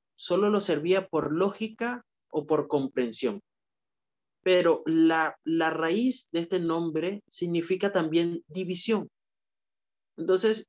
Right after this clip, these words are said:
si pudiéramos juntar todas las características que van relacionadas a este nombre, nos vamos a dar cuenta de que no solamente era un hombre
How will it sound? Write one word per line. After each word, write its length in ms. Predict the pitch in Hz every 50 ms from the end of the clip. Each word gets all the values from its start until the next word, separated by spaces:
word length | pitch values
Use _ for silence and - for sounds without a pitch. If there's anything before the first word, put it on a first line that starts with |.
| _ _
si 200 | 151 - 196 180
pudiéramos 500 | 175 180 175 190 208 226 233 226 226 180
juntar 560 | 170 180 175 165 156 - 170 180 190 196 - -
todas 240 | - 202 208 214 220
las 160 | 208 208 -
características 880 | - 160 156 151 151 - 156 147 185 208 208 - 185 - 156 151 143 -
que 120 | - 147
van 240 | 143 147 160 170 180
relacionadas 640 | 202 214 208 190 185 - 156 147 147 165 175 175
a 40 | 180
este 220 | 175 180 - 190
nombre, 320 | 190 160 151 156 170 202 202
nos 160 | 196 175 151
vamos 240 | 151 151 175 190 196
a 60 | 170
dar 200 | 156 151 - -
cuenta 400 | - 165 170 170 175 208 214 208 - _ _ _ _ _ _ _ _ _ -
de 100 | 147 143
que 100 | 147 139
no 120 | 143 147
solamente 680 | 147 - 180 185 185 185 190 185 185 196 190 - - -
era 200 | 160 160 170 180
un 160 | 180 180 180
hombre 420 | 180 185 185 185 190 190 190 190